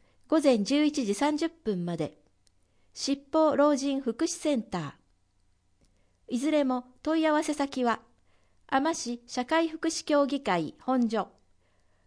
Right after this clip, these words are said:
樹木寺総合福祉会館内。電話四四三四二九一。なお、予約受付二週間前から。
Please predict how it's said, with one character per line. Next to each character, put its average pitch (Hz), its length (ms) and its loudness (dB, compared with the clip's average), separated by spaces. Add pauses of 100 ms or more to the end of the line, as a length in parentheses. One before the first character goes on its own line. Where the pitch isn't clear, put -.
樹 269 120 -2
木 320 240 0
寺 202 200 -6
総 311 260 0
合 294 220 2
福 269 240 -4
祉 - 120 -4
会 285 220 -2
館 240 280 -2
内。 156 220 -4 (840)
電 254 260 4
話 233 180 -2 (300)
四 339 240 0
四 349 200 -2
三 190 320 -8 (280)
四 302 180 2
二 311 300 -2
九 220 300 -2
一。 196 360 -8 (880)
な 262 220 0
お、 - 160 -6 (180)
予 220 100 4
約 311 340 2
受 285 160 0
付 - 420 -4
二 240 140 2
週 349 240 -2
間 311 260 -2
前 254 180 0
か 233 140 -10
ら。 151 140 -10